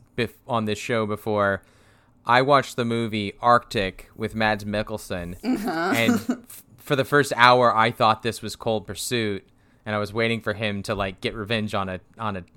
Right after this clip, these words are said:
Speaker 1: ice town.
Speaker 2: Oh, this is the Liam Neeson movie.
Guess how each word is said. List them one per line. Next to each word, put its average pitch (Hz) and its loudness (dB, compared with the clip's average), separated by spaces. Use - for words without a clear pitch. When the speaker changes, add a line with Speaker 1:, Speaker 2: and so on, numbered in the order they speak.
Speaker 1:
ice 104 -6
town. 87 -6
Speaker 2:
Oh, 247 10
this 254 2
is 233 -4
the 190 6
Liam 170 0
Neeson 180 -2
movie. 147 -8